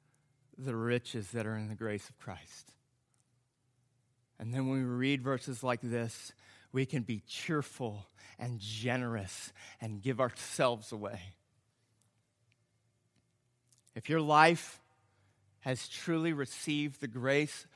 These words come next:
of Jesus Christ, then, only then can you be filled with a joyful generosity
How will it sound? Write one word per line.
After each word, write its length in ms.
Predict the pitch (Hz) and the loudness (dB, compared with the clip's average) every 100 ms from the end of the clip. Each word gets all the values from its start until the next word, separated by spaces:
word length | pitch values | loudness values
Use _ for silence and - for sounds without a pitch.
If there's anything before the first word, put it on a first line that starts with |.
| - | -8
of 160 | 120 110 | -6 -6
Jesus 460 | - 135 135 139 - | 0 0 0 -4 -4
Christ, 520 | - 131 135 135 - - - - | 2 6 6 2 -8 -18 -20 -10
then, 560 | 123 143 147 151 147 - - - - | 2 4 6 4 0 -4 -20 -16 0
only 400 | 131 151 160 156 | 2 4 4 2
then 500 | 131 135 139 139 139 - - - | 4 4 4 4 -2 -6 -16 -4
can 160 | 127 | -2
you 180 | 117 139 | 0 0
be 200 | 131 135 | 2 0
filled 560 | - - 123 117 113 - - - | -2 -2 0 0 -4 -10 -18 -6
with 180 | 123 117 | -4 -4
a 60 | |
joyful 960 | 95 98 123 131 135 - 131 127 117 117 - - | -8 -6 0 2 2 0 -2 0 0 -6 -18 -14
generosity 1120 | 120 127 110 107 117 117 - 117 117 107 | -4 -2 0 4 6 6 2 -4 -2 -2